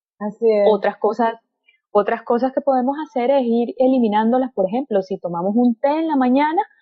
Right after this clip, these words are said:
Speaker 2: podemos adaptarnos a el aroma y el sabor del té y no tener que añadir azúcar.
Speaker 1: Así es.
Speaker 2: Eh, en lugar de az-, de, de consumir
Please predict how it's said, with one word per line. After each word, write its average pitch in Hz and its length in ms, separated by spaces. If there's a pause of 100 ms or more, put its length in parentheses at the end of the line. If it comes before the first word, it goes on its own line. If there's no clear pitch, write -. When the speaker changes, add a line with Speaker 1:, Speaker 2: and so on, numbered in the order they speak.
(220)
Speaker 2:
podemos 196 320
adaptarnos 220 760 (320)
a 175 160
el 170 120
aroma 202 440
y 175 80
el 160 100
sabor 170 340
del 247 200
té 370 160 (160)
y 415 160
no 233 160
tener 226 420
que 220 60
añadir 175 400
azúcar. 156 460
Speaker 1:
Así 190 320
es. 185 160
Speaker 2:
Eh, 202 260
en 208 180
lugar 190 440
de 214 100
az-, 214 220
de, 175 760
de 175 680 (120)
consumir 180 460